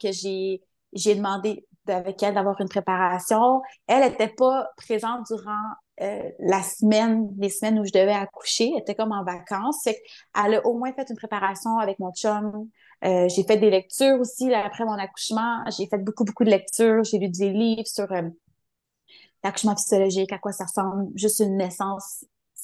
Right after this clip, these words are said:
dans sa simplicité puis dans sa physiologie. Euh, fait que je vous dirais que je me suis essentiellement préparée comme ça. J'ai, ça, lecture,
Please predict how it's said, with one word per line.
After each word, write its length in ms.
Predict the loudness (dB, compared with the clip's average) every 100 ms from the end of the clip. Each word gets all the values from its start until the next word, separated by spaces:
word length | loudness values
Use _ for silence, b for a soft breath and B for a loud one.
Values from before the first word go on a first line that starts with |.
| -20 _ _ _ _ _
dans 200 | 0 2
sa 140 | 0
simplicité 640 | -2 -8 -6 -8 -8 0 0
puis 100 | 2
dans 140 | -2
sa 180 | -2 -6 -4
physiologie. 800 | 0 2 2 0 -2 -2 -4 -4 b b b _
Euh, 320 | -6 -4 -4 -6
fait 140 | -8
que 60 | -8 -12
je 60 | -8
vous 80 |
dirais 300 | 2 4 4
que 80 | 2 0
je 100 | 0
me 40 |
suis 160 | -2 -4 -8 -4
essentiellement 480 | 0 0 2 0 0
préparée 340 | -2 -2 -4
comme 180 | 0 -2
ça. 260 | 0 0 0
J'ai, 280 | 2 -2 -2 _ _ _
ça, 220 | -10 -10 -10 _
lecture, 800 | 0 0 -4 2 4 4 0